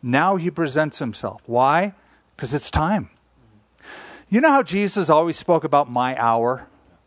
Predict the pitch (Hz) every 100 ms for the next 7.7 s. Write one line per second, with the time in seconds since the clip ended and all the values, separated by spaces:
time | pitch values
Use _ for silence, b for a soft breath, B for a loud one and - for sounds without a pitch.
0 | _ _ _ _ _ _ _ b b b
1 | b 131 143 131 143 143 - 143 139 -
2 | 151 139 127 127 151 143 156 160 170 170
3 | 156 127 147 147 143 147 147 - 143 147
4 | 151 - 202 190 180 180 151 131 - 190
5 | 160 135 147 147 127 131 143 143 143 123
6 | 160 135 139 135 127 110 151 147 - 120
7 | - 143 123 147 135 135